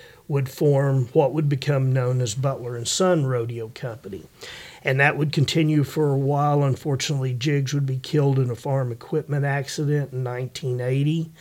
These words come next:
Benny would come in and take over the rodeo company in nineteen eighty-nine. He formed a new partnership with E K Gaylord the second. Uh, of course, Gaylord family, very well known here in Oklahoma.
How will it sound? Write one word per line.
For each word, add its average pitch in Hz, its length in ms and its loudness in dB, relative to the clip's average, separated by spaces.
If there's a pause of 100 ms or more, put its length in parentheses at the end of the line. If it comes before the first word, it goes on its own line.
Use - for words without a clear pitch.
(420)
Benny 135 320 4
would 135 240 0
come 139 260 2
in 139 440 4
and 127 680 -4
take 139 260 0
over 139 240 2
the 131 80 -2
rodeo 135 440 0
company 143 880 -2
in 127 180 0
nineteen 139 520 2
eighty-nine. 143 960 0 (380)
He 170 140 -2
formed 147 420 4
a 123 60 -4
new 135 220 2
partnership 156 920 0
with 131 280 -6
E 139 160 -4
K 156 260 -2
Gaylord 139 760 0
the 127 80 -8
second. 165 580 -2 (200)
Uh, 147 60 0
of 127 560 -6
course, 123 320 -10
Gaylord 135 480 -4
family, 131 420 -2
very 131 260 0
well 127 200 -2
known 131 300 0
here 131 220 -2
in 127 100 -2
Oklahoma. 143 800 -2